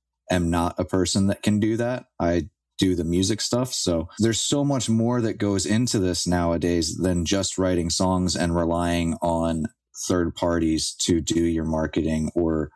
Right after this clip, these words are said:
push your record or find clever ways of,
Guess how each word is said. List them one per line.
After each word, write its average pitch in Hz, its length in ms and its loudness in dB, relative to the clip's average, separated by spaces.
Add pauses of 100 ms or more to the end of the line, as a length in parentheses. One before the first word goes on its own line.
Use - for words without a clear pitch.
push - 380 0
your 85 120 2
record 82 600 0
or 87 200 0
find 90 440 0
clever 90 420 0
ways 82 340 0
of, 76 320 -4